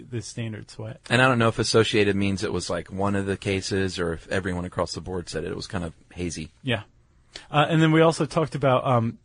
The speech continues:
Speaker 1: removing sweat glands is one treatment option for hyperhidrosis and chromidrosis.
Speaker 2: Yeah, and botulinum.
Speaker 1: Yeah, Botox. Or,
Speaker 2: What does
Speaker 1: to
Speaker 2: that
Speaker 1: be
Speaker 2: do?
Speaker 1: fair, myoblock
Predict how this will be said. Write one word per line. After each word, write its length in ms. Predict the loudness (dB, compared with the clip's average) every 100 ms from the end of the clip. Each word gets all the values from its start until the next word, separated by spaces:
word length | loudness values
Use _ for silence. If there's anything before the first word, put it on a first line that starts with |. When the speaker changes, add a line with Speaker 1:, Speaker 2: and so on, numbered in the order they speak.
| -2
Speaker 1:
removing 840 | 2 4 4 2 2 0 -2 -6 -14
sweat 300 | -2 0 0
glands 520 | -4 -6 -10 -14 -12 -4
is 200 | -4 -2
one 180 | -2
treatment 380 | -2 -4 -4 -2
option 340 | -4 -6 -10 -10
for 340 | -6 -4 -6 _ _ _ -20 -16 -4
hyperhidrosis 960 | 0 2 4 2 2 0 -2 -4 -8 -2
and 480 | 0 2 0 -2 -8 -4
chromidrosis. 920 | -2 0 -2 -6 -8 -8 -12 -14 -12 0
Speaker 2:
Yeah, 200 | 2 2
and 140 | 4
botulinum. 960 | 2 2 0 -2 0 0 0 -2 -4 -8 0
Speaker 1:
Yeah, 340 | 4 4 2 -4 -6 0
Botox. 760 | 0 2 0 0 -8 -14 -16 -20 _ _ _
Or, 420 | 8 10 8 6 2
Speaker 2:
What 80 | 2
does 100 | 4
Speaker 1:
to 60 |
Speaker 2:
that 80 | 4
Speaker 1:
be 100 | 4
Speaker 2:
do? 60 | 4
Speaker 1:
fair, 320 | 4 4 2
myoblock 720 | 2 2 2 4 4 4